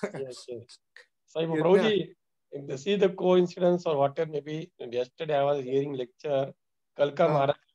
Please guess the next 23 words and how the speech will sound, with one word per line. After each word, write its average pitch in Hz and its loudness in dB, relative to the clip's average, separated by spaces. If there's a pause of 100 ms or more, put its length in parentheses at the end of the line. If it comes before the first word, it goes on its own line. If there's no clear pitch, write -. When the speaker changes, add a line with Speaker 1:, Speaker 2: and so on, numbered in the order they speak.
Speaker 2:
lecture 139 -6
सुन 139 -8
रहा 135 2
था, 135 -4
आपका 143 0
मिनियोपोलिस 147 -2
का - -12
ही 101 -12
है। - -12 (680)
Speaker 1:
अच्छा, 151 0
Speaker 2:
हाँ? 147 2
Speaker 1:
अच्छा, 143 -8
हाँ। 135 -8
Speaker 2:
हाँ, 139 -4
उसमें 190 6
महाराज 165 -2
इतने 196 0
हंसा 190 4
रहे, 185 2
इतने 190 -2
हंसा 170 -2
रहे, 180 2
बाद 127 -2